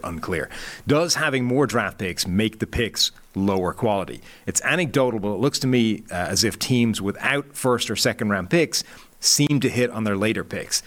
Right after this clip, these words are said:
Has there been any analysis done on this?" So I think essentially what he's asking is, does having fe-, does trading away your picks or just having fewer of them in a draft essentially make you, <laughs> I don't know, focus more on the picks you have left? That it, do you have a,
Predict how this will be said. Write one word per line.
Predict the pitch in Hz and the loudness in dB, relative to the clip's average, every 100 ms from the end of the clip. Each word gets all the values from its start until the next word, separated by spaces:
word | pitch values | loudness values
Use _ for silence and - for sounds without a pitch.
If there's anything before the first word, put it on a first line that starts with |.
| - - | -12 -4
Has | 120 107 | -2 0
there | 110 | 0
been | 107 101 | 0 -2
any | 95 101 | -2 -2
analysis | 95 95 92 - - | -2 -2 -4 -6 -4
done | 101 | -6
on | 80 | -6
this?" | 62 - | -8 -2
So | 123 | 0
I | |
think | 202 247 | 2 2
essentially | - 151 139 135 | 2 2 2 2
what | 110 | 2
he's | 104 | 2
asking | 101 123 131 113 92 - | 2 0 0 -2 -2 -2
is, | 104 98 92 80 - - - - - - - - - - | 0 0 0 0 -2 -10 -20 -20 -20 -20 -20 -20 -20 -16
does | - 135 147 - | 0 0 2 -2
having | - 139 139 117 127 110 101 - | -2 0 0 2 0 2 -2 -4
fe-, | - 135 | -2 0
does | 135 143 139 | 2 2 0
trading | - 180 185 | 2 2 2
away | 143 117 110 95 80 - | 2 2 2 0 -4 -4
your | 98 | -4
picks | - 87 - | -2 -4 -2
or | - | -2
just | 107 | 0
having | 107 107 | 0 -2
fewer | 98 139 139 120 107 | -4 2 4 4 2
of | |
them | 95 101 | 0 0
in | 95 | 0
a | |
draft | 95 123 107 87 - - - - _ | 0 0 0 -4 -12 -20 -20 -20 _
essentially | - 151 135 127 | 0 0 0 0
make | 107 104 110 87 | 0 0 -2 0
you, | 117 107 | 2 2
<laughs> | 104 | 0
I | - | -2
don't | 120 | -2
know, | 147 151 | -2 -4
focus | - 110 156 143 - | -2 0 2 0 2
more | 120 123 151 151 - - | 4 4 4 2 -6 -4
on | 123 | 0
the | 117 | 2
picks | 139 123 | 0 0
you | 135 | 2
have | 123 113 | 0 2
left? | 127 143 - | 2 2 0
That | 127 | 2
it, | 127 123 | 2 -2
do | 123 | 2
you | 135 | 4
have | 127 139 131 | 4 0 2
a, | 120 107 | 2 0